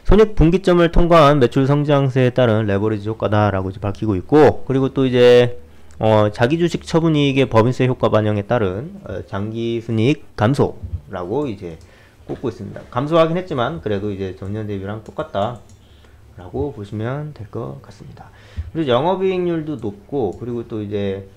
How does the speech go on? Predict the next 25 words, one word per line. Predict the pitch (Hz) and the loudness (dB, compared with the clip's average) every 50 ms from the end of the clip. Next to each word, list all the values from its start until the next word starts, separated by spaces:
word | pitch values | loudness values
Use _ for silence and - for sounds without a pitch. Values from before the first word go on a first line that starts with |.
| - - - | -20 -18 -14
음, | 107 101 101 98 95 95 95 - | -12 -10 -8 -8 -10 -10 -12 -12
순이익률도 | - 170 180 196 196 190 185 170 143 117 104 113 123 117 104 101 - | -8 -4 0 0 2 2 2 2 0 0 0 0 0 0 -2 -4 -8
나쁘지 | - 98 - - 113 117 | -12 -14 -12 -6 -2 -2
않기 | 98 98 - - | -2 -2 -4 -6
때문에, | - 123 104 95 101 117 127 113 | -6 -4 -4 -4 -4 -6 -6 -6
그리고 | 95 127 131 - | -8 -8 -10 -10
지금 | - 160 160 190 190 180 160 | -10 -4 -2 -2 0 0 -2
이제 | 143 156 160 151 135 110 98 - - - - - - - - - - - - - - - | 0 2 2 2 2 2 -2 -6 -12 -20 -20 -20 -20 -20 -20 -20 -20 -20 -20 -20 -14 -6
계속 | - 120 131 156 139 | -4 -4 -2 -2 -4
성장하고 | 160 175 190 190 208 202 196 185 170 143 | -4 -2 0 2 2 4 4 4 2 0
있는 | 131 127 127 120 113 120 147 - 151 135 | -2 -2 -4 -6 -6 -8 -12 -16 -10 -6
그런 | - 143 151 147 131 | -2 -2 -2 -2 -4
단계의 | - 104 104 107 110 117 110 104 101 | -4 -6 -6 -4 -2 -2 -2 -4 -4
기업이고 | 101 104 101 101 98 101 - - - 117 104 98 127 147 147 | -4 -4 -4 -4 -4 -6 -8 -12 -10 -10 -8 -6 -6 -8 -8
그런 | - 104 98 95 | -6 -8 -8 -8
산업이기 | 98 - 160 170 170 156 135 113 107 - | -8 -8 -8 -8 -8 -8 -8 -8 -8 -10
때문에 | - 131 123 127 147 151 | -10 -10 -10 -10 -10 -10
앞으로도 | 110 95 - - 113 110 - | -8 -10 -10 -10 -12 -14 -12
계속 | - 143 - - - | -14 -16 -16 -18 -20
지켜볼 | - - - 120 120 117 | -16 -12 -8 -8 -8 -8
필요는 | - - 113 98 90 | -8 -10 -10 -12 -10
있겠다라고 | - 113 110 - - - 95 95 107 113 101 - - - - - - - - - 110 101 104 110 135 151 165 165 135 | -10 -12 -12 -10 -8 -4 -2 0 2 2 0 -2 -6 -14 -18 -20 -20 -20 -16 -10 -8 -6 -6 -4 -4 -4 -2 -4 -4
말씀드릴 | 101 90 - - 101 98 98 95 87 | -4 -6 -8 -8 -10 -10 -10 -12 -14
수 | - - | -14 -16
있겠습니다. | 92 90 - - 107 104 - 95 87 87 87 90 90 - | -18 -12 -8 -8 -8 -8 -10 -14 -16 -12 -10 -10 -10 -10